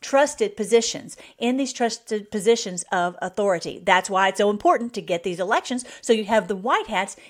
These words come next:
in these trusted positions. Trust yourself. You have seen the truth. Time to show the world. <laughs> Come on, let's do it. Focus.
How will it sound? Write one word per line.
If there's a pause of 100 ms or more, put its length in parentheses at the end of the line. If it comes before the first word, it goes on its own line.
in
these
trusted
positions. (440)
Trust
yourself. (180)
You
have
seen
the
truth. (800)
Time
to
show
the
world. (220)
<laughs>
Come
on,
let's (120)
do
it.
Focus.